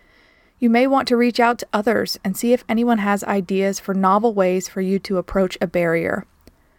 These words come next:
This goes hand in hand with evaluate, because if you are not evaluating your progress to identify barriers, you're unlikely to adjust to achieve your goals. So remember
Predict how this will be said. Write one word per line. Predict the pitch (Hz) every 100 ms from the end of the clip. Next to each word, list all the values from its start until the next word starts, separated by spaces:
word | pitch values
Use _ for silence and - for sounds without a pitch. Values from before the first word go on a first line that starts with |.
| _ _ _
This | 262 277
goes | 320 302
hand | - 240 240 220
in |
hand | 196 202 202
with | 196 185
evaluate, | 196 185 190 180 170 - - -
because | 247 226
if | 208
you | 233
are | 214
not | 214 240
evaluating | 208 196 202 220 208 190 190 185
your |
progress | 180 196 196 196 185 -
to | 196
identify | 185 190 190 196 185
barriers, | 180 180 196 226 233 233 -
you're | 202 220 208
unlikely | - 277 262 220 208 185
to | - 190
adjust | 180 196 180 - -
to | 185
achieve | 180 196 180
your | 170
goals. | 170 - - - - - - _ _ _ _ _ _ _
So | - 269
remember | 254 262 294 208 196